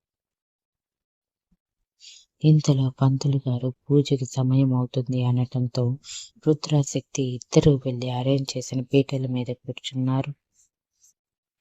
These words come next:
రుద్రాశక్తి కూర్చోగానే, "కంఫర్టబుల్‌గా ఉందా శక్తి?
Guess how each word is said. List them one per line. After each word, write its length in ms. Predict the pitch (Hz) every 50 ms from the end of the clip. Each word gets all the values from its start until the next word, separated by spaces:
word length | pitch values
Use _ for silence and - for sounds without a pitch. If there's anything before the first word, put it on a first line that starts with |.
| _ _ _ - - - - _ _ _ _ _ _ _ _ _ _ _ _ _ _ _ _ _ _ _ _ _ _ _ _ _ _ _ _ _ _ _ _ _ _ _ _ _ - - _ _ _ _ _ _ _ _ _ _ _ _ -
రుద్రాశక్తి 880 | - 147 135 - - - 143 135 131 - - - 139 - - - 147 139 131 -
కూర్చోగానే, 800 | - - 139 139 - - - 147 139 131 131 123 123 123 123 123 123 127 135 _ _ _ _ _ _ _ _ _
"కంఫర్టబుల్‌గా 880 | - 151 147 147 143 - - 160 - - - - 151 135 135 - 135 127
ఉందా 300 | 127 123 127 127 143 143
శక్తి? 440 | 139 - - 135 - _ - - 127